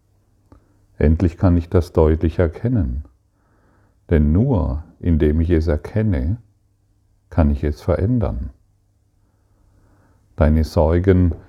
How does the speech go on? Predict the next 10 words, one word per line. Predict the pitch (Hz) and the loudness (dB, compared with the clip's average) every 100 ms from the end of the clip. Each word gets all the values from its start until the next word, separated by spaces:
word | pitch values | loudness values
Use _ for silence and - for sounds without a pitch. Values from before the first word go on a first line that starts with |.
| _ _ _ | _ _ _
verändern | - 90 90 95 90 | -4 -2 2 2 2
sich | - 92 - | 0 -2 0
nicht | 101 - | -2 0
automatisch. | 98 90 101 85 90 131 - 69 - _ _ _ _ _ _ _ | 0 0 2 2 2 -2 -4 -6 -8 _ _ _ _ _ _ _
Du | 87 | 2
musst | 87 82 - | 4 2 -2
die | 87 | -2
Gedanken | 85 76 80 78 92 - 101 87 | 0 0 -2 -2 -6 -2 -2 0
der | 85 | -2
Sorgen | 78 82 76 78 85 82 80 | -4 -2 0 0 0 0 0